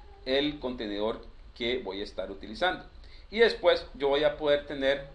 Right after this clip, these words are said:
y, y listar o darle mantenimiento a todos los contenedores y además a todos los blobs que están contenidos dentro de esos contenedores. También tengo otro concepto que son los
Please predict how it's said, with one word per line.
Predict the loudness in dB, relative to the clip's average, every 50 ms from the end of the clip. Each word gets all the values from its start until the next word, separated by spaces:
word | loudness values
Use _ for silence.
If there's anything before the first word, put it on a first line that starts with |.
| -16 -12
y, | -8 -6 -6 -6 -4 -6
y | -6
listar | -6 -8 -4 0 4 4 6 4 4 2 -2
o | -4 0
darle | 2 2 2 2 0 -2
mantenimiento | -4 -4 -4 -6 -6 -6 -4 -4 -4 -4 -6 -6 -6 -6
a | -6 -4
todos | -2 0 0 2 2
los | 0 -2 -4 -4
contenedores | -8 -10 -8 -8 -8 -6 -6 -4 -4 -4 -4 -4 -6 -10 -14 -18 -20 -20 -14 -4
y | 0 4
además | 4 4 4 4 2 0 0 -2 -6
a | -6 -2
todos | 0 0 2
los | 0 -2 -2
blobs | 0 2 2 2 2 -2
que | -12 -12
están | -10 -8 -6 -6 -6
contenidos | -6 -8 -8 -8 -8 -6 -2 -2 -2 -2 -2
dentro | -2 -6 -6 -6 -4 -2 0 0
de | -2
esos | -2 -4 -8 -10 -10
contenedores. | -10 -10 -10 -10 -12 -12 -12 -12 -14 -16 -18 -20 -20 -20 -20 -20 -20 -20 -20 -20 -20 -20 -20 -20 -20 -20 -20 -20 -20 -20 -20 -10 -4 -2
También | -2 2 2 2 2 2
tengo | 2 2 2 4 4 4 4 4
otro | 4 0 -4 -4 -4 -4
concepto | -4 -2 0 0 0 0 0 -2 -4 -4
que | -6 -8
son | -4 -4 -4 -2 -2
los | 0 -2 -2 -2 -4 -10